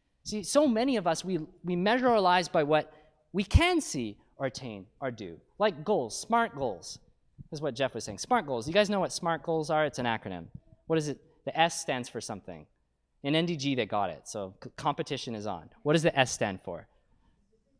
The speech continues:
Specific? M. Yes,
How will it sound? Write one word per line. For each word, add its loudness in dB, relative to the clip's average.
Specific? 4
M. 0
Yes, 2